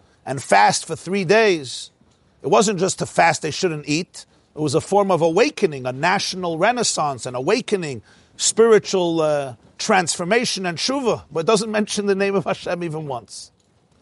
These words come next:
It's intimated in Remazim. There's many gematrias and Rosh Tevis and Sefer Tevis and Svarim, acronyms of words. <clears throat> Yavai Hamelech V'Haman Hayoim, the Arizal says, is acronym Yud Kei Vav Kei.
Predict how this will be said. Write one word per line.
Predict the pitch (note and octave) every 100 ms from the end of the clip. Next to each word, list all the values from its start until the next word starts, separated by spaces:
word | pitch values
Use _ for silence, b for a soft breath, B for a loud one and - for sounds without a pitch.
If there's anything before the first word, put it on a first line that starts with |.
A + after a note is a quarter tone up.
| b b b
It's | - C3+ - -
intimated | E4+ - A#3+ G3+ E3 C#3 B2 A2+
in | D#3 D#3+
Remazim. | D#3 D3+ A3 A3+ D#3+ A#2 - b b b
There's | A#2+
many | D3 F#3+ E3+
gematrias | D3 D#3 G#3 - F3+ D#3+ C3+ -
and | B2+
Rosh | F#3+ - F#3+
Tevis | - D3+ C3 -
and | A#2+
Sefer | - A3 G3+ F#3
Tevis | D#3 C#3 B2+
and | C3
Svarim, | - E3+ F#3+ E3 - b b -
acronyms | F#3+ - F#3+ E3 C3+
of | C3
words. | B2+ A3+ G#3 C#3 - _ _ _
<clears throat> | _ _ _
Yavai | - A#2+ G#2 _ _ _ _ _ _ _ - - B2+ D3 A3 F3 F#3 D3+
Hamelech | C3+ D3 F3 A3 E3
V'Haman | C3+ C#3+ C#3+ G3+ E3+
Hayoim, | D3 F3+ G3+ A#3+ G3 F#3+ _ _ _ _
the | -
Arizal | C3 D#3 G3 G3+
says, | F#3 A#3+ A#3 F3+
is | F3
acronym | F#3 A3+ - G3 F#3
Yud | G#3 -
Kei | G3+
Vav | F#3 F3 -
Kei. | - A#2+